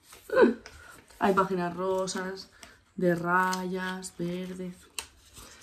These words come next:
Pero bueno, no quiere decir nada el color, ¿vale? Tengo arroz de verdura y pescado. Y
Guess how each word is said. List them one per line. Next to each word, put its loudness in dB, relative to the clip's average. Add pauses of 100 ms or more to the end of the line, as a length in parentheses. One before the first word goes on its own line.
(180)
Pero 4
bueno, 2
no -2
quiere 0
decir -4
nada -4
el -12
color, -8
¿vale? -6 (680)
Tengo 0
arroz 4
de 6
verdura 0
y -6
pescado. 0 (2750)
Y -6